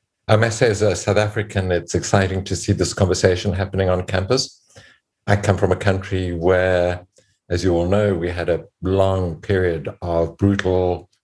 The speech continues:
reign under the white minority regime, under the system of apartheid. And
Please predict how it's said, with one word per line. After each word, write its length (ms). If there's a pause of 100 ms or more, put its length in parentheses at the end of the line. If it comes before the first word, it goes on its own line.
reign 520 (100)
under 260
the 180
white 320
minority 580
regime, 640 (640)
under 180
the 100
system 340
of 100
apartheid. 680
And 480